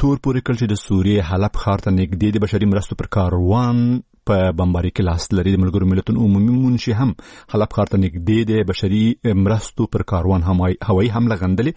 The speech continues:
او هغه یې بزدلانه بللې ده. فرشته جلالزی له نور جزئیات سره.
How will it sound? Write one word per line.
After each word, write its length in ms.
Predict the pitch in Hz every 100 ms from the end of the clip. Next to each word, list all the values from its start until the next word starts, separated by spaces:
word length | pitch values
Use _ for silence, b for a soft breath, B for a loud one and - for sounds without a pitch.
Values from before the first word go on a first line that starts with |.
| B B B
او 100 | 95 87
هغه 260 | 87 85
یې 100 | 82 90
بزدلانه 440 | 80 87 87 92 -
بللې 440 | 107 90 85 85 85
ده. 60 | 95
فرشته 300 | 110 - 104
جلالزی 400 | 107 107 110 107 - -
له 100 | 92 87
نور 180 | 85 85
جزئیات 260 | 82 85
سره. 220 | - -